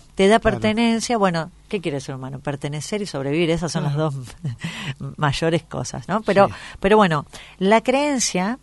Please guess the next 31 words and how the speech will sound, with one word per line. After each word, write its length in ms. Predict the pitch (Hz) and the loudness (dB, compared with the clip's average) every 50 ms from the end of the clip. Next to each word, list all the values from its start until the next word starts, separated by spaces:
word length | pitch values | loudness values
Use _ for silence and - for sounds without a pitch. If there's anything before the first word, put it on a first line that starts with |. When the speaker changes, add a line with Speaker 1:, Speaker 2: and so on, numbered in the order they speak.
| _ _ _ _ - - - - - _ _ | _ _ _ _ -20 -20 -20 -20 -20 _ _
Speaker 1:
te 120 | - 185 | 4 6
va 80 | 214 254 | 6 6
a 20 | |
hacer 220 | 240 - 247 233 226 | 4 4 2 4 4
actuar 340 | 214 180 - - 175 160 147 | 4 4 2 2 2 2 0
desde 220 | 139 135 139 180 | -2 -2 -2 -2
esa 200 | 220 - 247 214 | 0 0 -2 -2
creencia 400 | - 185 185 190 190 - 190 175 | 0 0 0 0 0 -2 -2 -2
que 100 | 143 170 | 0 2
vos 140 | 170 170 - - | 0 0 -2 -2
crees. 380 | - 165 175 160 - 147 - - | 0 0 2 2 0 -2 -6 -8
Si 140 | - - 208 | -4 0 2
vos, 180 | 220 240 233 - | 2 2 2 2
yo 80 | 294 254 - - | 2 0 0 0
creo 160 | 247 233 226 | -2 -2 0
que 60 | 233 | 0
soy 140 | - 233 226 | 0 0 0
buena, 460 | 220 220 220 202 196 202 208 240 277 - _ _ _ _ _ _ _ _ _ _ - | 0 0 0 0 -2 -2 -4 -6 -8 -12 _ _ _ _ _ _ _ _ _ _ -2
¿qué 100 | 180 170 | 2 2
voy 100 | 175 180 | 2 2
a 60 | 170 | 2
buscar? 480 | 170 160 - - - 143 127 127 143 - - - - - - | 0 -2 -2 -2 -2 -2 -2 -2 -4 -10 -16 -20 -20 -8 -4
¿Qué 100 | - 196 | 0 2
me 120 | 214 214 | 4 6
va 80 | 190 180 | 6 6
a 40 | 175 | 6
motivar? 580 | 170 156 139 - 147 139 135 135 127 - - - - - _ _ _ _ | 6 2 0 -2 -2 -2 -2 -4 -4 -8 -12 -20 -20 -20 _ _ _ _
Bueno, 240 | 175 175 156 143 131 | 0 0 0 0 -2
tomar 280 | - 147 147 170 180 190 | -2 0 0 2 2 2
un 160 | 185 170 165 | 0 -2 0
riesgo 580 | 196 208 208 190 151 156 175 180 180 185 180 | 2 2 2 2 0 0 2 2 2 2 0